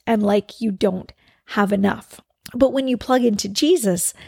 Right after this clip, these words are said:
it completely changes. It's like that expression that says, "When you change the way you look at things, the things you look at change." But if you prioritize or chase after the wrong things, you know, like social media or news media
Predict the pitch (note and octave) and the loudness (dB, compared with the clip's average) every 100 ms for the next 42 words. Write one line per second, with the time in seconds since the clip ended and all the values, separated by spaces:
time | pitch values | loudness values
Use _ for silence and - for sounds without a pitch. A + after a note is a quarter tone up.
0 | - - _ _ _ - - A#3+ A3 - | -20 -20 _ _ _ -2 0 -2 0 -2
1 | C4 A3 G#3 - D4 C#4+ G3+ F#3+ G#3 - | 0 0 -2 -2 -2 0 -2 -2 -2 0
2 | A#3 - A3+ G#3+ - A#3 A#3 - A3+ G#3 | 0 2 0 0 0 0 0 -2 -2 -4
3 | - - G3+ A3 G#3+ - - - B3 A#3 | -6 -2 0 0 -2 -10 -20 -6 -2 2
4 | A#3+ - _ - C4+ B3+ A3 A3+ A3 A3 | 0 -2 _ 0 0 0 0 2 2 2
5 | G#3+ F#3 B3 - C#4 - - G#3 G3+ F#3 | 0 2 2 2 -2 -2 -4 -4 -2 -4
6 | - G#3+ G#3 G3 G3 F#3+ G3+ - - - | -2 -2 0 -2 0 -2 -2 -8 -8 -8
7 | D#4 A#3 - - - _ _ _ _ _ | -8 -10 -10 -12 -12 _ _ _ _ _
8 | C4+ D4 C4+ D4 G4+ - D#4+ C#4+ G#3+ A3 | 2 2 -2 -2 -2 -2 0 2 2 2
9 | G3+ G#3 F3+ G3 G#3 - B3 B3 A#3+ G#3+ | 0 -2 -2 0 -4 -4 -4 -4 -2 -6
10 | - G#3 G#3 G3 G3+ G3 G3+ - - D#4 | -4 -2 -2 -2 -2 -4 -6 -10 -2 -2
11 | B3+ G3+ F3+ - - - - _ B3 A#3 | 0 -4 -6 -10 -16 -20 -20 _ 2 4
12 | A3+ A3 G#3+ G3+ - _ _ - - A#3+ | 2 2 0 0 -6 _ _ 0 2 2
13 | - A#3+ A#3+ D#4+ A#3 G3+ F3+ - B3 A#3+ | 2 2 2 2 2 2 0 -2 2 2
14 | A#3+ D4 C#4+ A3 G3+ G3+ G#3 G#3+ | 4 4 4 2 0 0 2 0